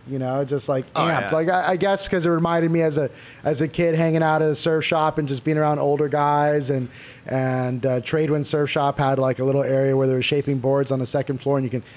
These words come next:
Speaker 1: the whole <laughs> shop smelled like resin. And I just thought that was just the coolest thing in the world, and I, and it still has created such an impact on me. And for me, I was thinking about, uh, how that would impact Keegan moving forward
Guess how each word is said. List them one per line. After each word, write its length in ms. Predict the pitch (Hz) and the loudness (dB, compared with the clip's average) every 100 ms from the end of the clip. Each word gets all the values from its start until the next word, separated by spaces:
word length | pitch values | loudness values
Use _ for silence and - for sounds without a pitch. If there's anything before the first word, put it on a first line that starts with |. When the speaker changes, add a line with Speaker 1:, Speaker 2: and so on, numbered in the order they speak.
| - | -8
Speaker 1:
the 60 | 123 | -2
whole 120 | 147 | -2
<laughs> 120 | 135 | 0
shop 220 | - 147 - | -2 -2 -4
smelled 320 | - 143 143 | -2 -2 0
like 140 | 147 | -2
resin. 480 | 131 139 135 147 147 - - - - | 0 0 0 0 -2 -6 -14 -16 -4
And 100 | 135 | -2
I 120 | 156 | 0
just 180 | 175 - | 0 0
thought 220 | 170 170 | 0 0
that 120 | 170 | 0
was 140 | 160 | 0
just 240 | 147 151 135 | 0 -2 -6
the 60 | |
coolest 560 | 135 - 170 175 170 - | -12 -6 0 0 0 -2
thing 140 | 165 | -2
in 60 | 160 | 0
the 80 | 151 | 0
world, 440 | 139 156 170 120 | 2 2 0 -2
and 120 | 113 | -4
I, 140 | 135 131 | -4 -4
and 120 | 156 | -2
it 80 | 151 | -2
still 400 | - 214 220 117 - - - | -2 0 0 -2 -8 -10 -4
has 160 | 135 | -4
created 320 | - 156 151 - | -2 0 0 -2
such 180 | 151 | -4
an 80 | 139 | -2
impact 440 | 147 151 147 127 131 | -2 0 0 0 -2
on 160 | 120 | -2
me. 100 | 123 | -2
And 120 | 123 117 | -4 -4
for 60 | |
me, 180 | 131 147 | -2 0
I 100 | 139 | 0
was 140 | 131 - | 0 -2
thinking 240 | 147 135 | -4 -2
about, 360 | 127 127 127 95 - - - | -2 -2 -4 -6 -16 -20 -8
uh, 240 | 123 127 | -2 -2
how 240 | 104 156 165 | 0 0 2
that 160 | 156 143 | 0 0
would 120 | 139 | 0
impact 440 | 139 143 131 123 | -2 -2 -4 -4
Keegan 400 | - 156 135 131 | -8 -6 -4 -4
moving 280 | 135 123 127 | -4 -4 -6
forward 500 | - 143 139 127 120 | -2 0 0 -2 -6